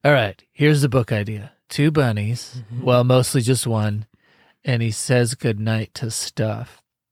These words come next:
Speaker 1: I'm sure I would have <laughs> been like, "Get her out of here, along with those idiots that have bears living in a treehouse. I'm here to make money. Animals aren't people." <laughs>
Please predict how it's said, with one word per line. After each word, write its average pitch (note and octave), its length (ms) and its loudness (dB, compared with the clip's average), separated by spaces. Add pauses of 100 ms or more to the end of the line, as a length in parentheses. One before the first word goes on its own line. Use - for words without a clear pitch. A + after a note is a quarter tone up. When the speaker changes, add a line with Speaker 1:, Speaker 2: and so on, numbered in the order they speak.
(300)
Speaker 1:
I'm C3+ 120 -4
sure C#3+ 280 2
I C#3 100 2
would C#3+ 160 0
have C#3+ 300 -2
<laughs> - 20 0
been F3+ 120 4
like, C3 240 0 (480)
"Get F#3 200 4
her F3 100 6
out D#3+ 260 4
of C3+ 100 -2
here, B2+ 320 2
along C#3 320 2
with C3+ 140 0
those C3 300 0
idiots D3 460 2
that C3 140 2
have A2+ 320 0
bears C3 420 0
living A#2+ 340 -2
in A#2 100 -2
a G#2+ 100 -4
treehouse. A#2+ 640 -2 (220)
I'm D3+ 100 2
here F3+ 160 4
to F#3 60 4
make D#3+ 260 2
money. D3+ 640 2
Animals D#3 480 4
aren't C3 320 0
people." D3 600 2
<laughs> - 40 -20